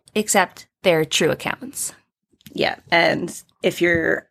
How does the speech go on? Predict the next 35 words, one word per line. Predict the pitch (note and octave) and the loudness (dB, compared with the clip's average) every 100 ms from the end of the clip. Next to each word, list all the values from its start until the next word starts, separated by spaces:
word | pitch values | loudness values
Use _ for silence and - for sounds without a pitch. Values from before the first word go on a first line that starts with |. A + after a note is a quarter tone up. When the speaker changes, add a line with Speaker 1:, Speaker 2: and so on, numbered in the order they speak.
| _ - | _ -6
Speaker 2:
trying | - E3 D#3+ D#3+ | 0 2 2 -2
to | D#3 | 0
get | E3 D3+ A#3 | 0 2 4
into | C4 C#4 B3 | 4 4 2
more | A3 A3+ A3+ | 2 4 4
nonfiction, | A3 A3 A3 A3 A3 G#3+ G3 | 4 2 0 2 2 4 2
it's | E3+ - | -2 -2
a | |
great | D#3+ D#3+ F3 | -2 0 0
place | F3+ E3 - | 0 0 -2
to | - | -4
start. | - - - - _ - | -2 -2 -2 -8 _ 0
I'm | E3 E3 D#3+ E3 | 2 4 2 -2
really, | D#3 E3 E3 - | -2 2 2 2
really | - - E2+ | 2 2 2
enjoying | - - G#2+ - E3+ G#3 - | -2 -4 -4 -4 -6 -10 -10
finding | - E3+ D#3 C#3+ | -2 0 0 -4
out | - | -6
about | - - | -4 -6
this | - D3 - | -4 -4 -2
narrative | D#3 E3 - - | 0 0 -2 -4
nonfiction | D#3+ F3 - - - - G3 - F3 | -4 -4 -8 -6 -6 -6 -8 -6 -4
genre | D#3+ D#3+ - E3 A#3 - | 0 -2 -2 0 0 2
that | A#3+ | 2
I | C4+ | 4
had | D4+ C#4+ | 4 6
no | C#4+ | 4
idea | D#4 D#4+ A4 G3 F#3 | 4 4 4 2 2
even | A#3 B3 | 0 2
existed. | C4 B3+ A3 F3 E3+ E3 _ - | 0 0 -2 0 0 -2 _ -4
Speaker 1:
Yeah, | G3 G#3+ - | 0 0 2
it's | F#3+ F#3+ | -2 0
been | G3+ F#3+ - - | -2 -2 -6 -12
great. | - D#3 D#3+ - - - - - | -8 -4 -2 -4 -8 -12 -8 -2
And | D#3 D3 D3 | 2 2 0